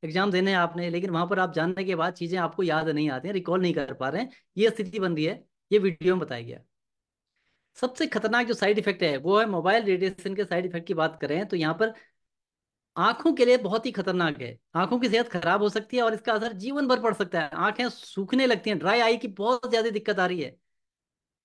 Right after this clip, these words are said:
और धुंधलापन आने लग जाएगा। और mobile phone के सबसे खतरनाक negative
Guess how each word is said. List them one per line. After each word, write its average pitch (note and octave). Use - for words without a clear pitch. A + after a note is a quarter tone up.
और B3+
धुंधलापन A3
आने A3+
लग A3
जाएगा। G3
और G#3+
mobile G3+
phone G3+
के F3+
सबसे A3+
खतरनाक G#3
negative G#3